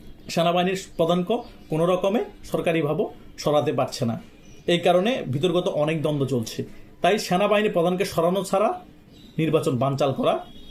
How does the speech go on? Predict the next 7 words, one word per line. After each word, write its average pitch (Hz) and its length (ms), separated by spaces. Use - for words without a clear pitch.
তাদের 147 240
পক্ষে 170 280
কঠিন 160 260
হয়ে 135 180
যাবে। 117 240
সে 175 160
কারণে 214 440